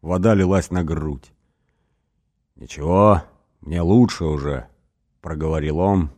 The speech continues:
пытаясь дышать ровней. "Ты подожди там, уведёшь меня потом. Не бойся, иди". И когда послышались с улицы шаги людей, Чаро выпрямился за столом, подавил в себе боль,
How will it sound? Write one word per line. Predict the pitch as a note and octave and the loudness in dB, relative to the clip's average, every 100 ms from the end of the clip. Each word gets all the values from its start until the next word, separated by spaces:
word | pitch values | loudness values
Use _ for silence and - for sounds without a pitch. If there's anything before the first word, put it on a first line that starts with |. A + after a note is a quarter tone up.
| _ | _
пытаясь | - D#2 E2+ E2 D#2 | -16 -12 -6 -4 -4
дышать | C2 E2+ - D#2+ D2 | -6 -8 -4 -6 -6
ровней. | - D#2+ D#2 D#2 C#2 A#1+ _ _ _ _ _ _ _ _ _ | -6 -6 -4 -4 -6 -10 _ _ _ _ _ _ _ _ _
"Ты | - | -8
подожди | A2+ C3 D3 B2 C#3 E3+ C#3+ | 0 6 6 4 2 2 4
там, | G#2+ F#2 D2 B1+ _ _ | 2 0 -2 -8 _ _
уведёшь | F2 F2 F#2 F#2 A2+ - | -6 -2 0 4 2 2
меня | E2+ D#2+ | -2 -2
потом. | - E2+ - E2+ C#2 - _ _ _ - | -4 -6 -4 -6 -6 -10 _ _ _ 2
Не | B2+ | 6
бойся, | B2+ F#2+ D2+ - - _ | 8 6 4 -8 -20 _
иди". | - E2 F2 F#2 B1+ - _ _ _ _ _ _ _ _ _ - | -10 -4 2 2 0 -10 _ _ _ _ _ _ _ _ _ -12
И | |
когда | D#2+ F#2+ B2 | -2 4 6
послышались | B2+ B2 B2 C3+ - A#2 A2 | 6 4 6 4 6 4 4
с | - | 0
улицы | C#3 C3+ G#2+ G2 | 4 4 4 0
шаги | A2 G2+ A#2+ | 0 4 6
людей, | A#2 G2+ F#2+ B2 A#2 D#2 - _ _ _ _ _ _ - | 6 6 6 6 6 2 -6 _ _ _ _ _ _ -10
Чаро | - A2+ D#3 | 2 6 8
выпрямился | B2+ D3+ C#3 C3+ B2+ A2+ G#2 | 10 8 8 8 8 6 2
за | F2+ G2 | -2 -2
столом, | - G2 G2 A#2 A2+ G2 C#2 - _ - | -2 0 4 6 6 4 0 -10 _ -10
подавил | E2 F2+ G2+ A2+ | -2 2 4 4
в | F#2+ | 2
себе | - F#2 F2+ | -4 0 0
боль, | D#2+ D2+ G#2+ B2 A2+ | 0 2 6 6 6